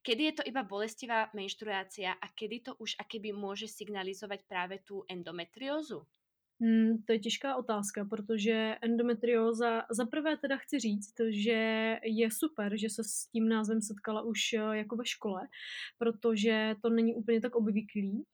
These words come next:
Speaker 2: Ehm, takže to považuji jako za skvělou věc. A zároveň, eh, co se endometriózy týče, tak ona je to trošku <laughs> taková jako záhadná nemoc.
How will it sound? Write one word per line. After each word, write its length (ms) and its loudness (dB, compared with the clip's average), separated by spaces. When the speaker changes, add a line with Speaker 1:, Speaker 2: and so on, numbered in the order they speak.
Speaker 2:
Ehm, 1120 2
takže 260 0
to 120 4
považuji 460 4
jako 200 2
za 100 0
skvělou 500 2
věc. 300 2
A 260 2
zároveň, 800 4
eh, 200 4
co 140 -8
se 120 -4
endometriózy 720 2
týče, 280 -2
tak 140 0
ona 120 2
je 80 2
to 80 -8
trošku 360 -2
<laughs> 80 -4
taková 380 0
jako 280 0
záhadná 600 2
nemoc. 460 0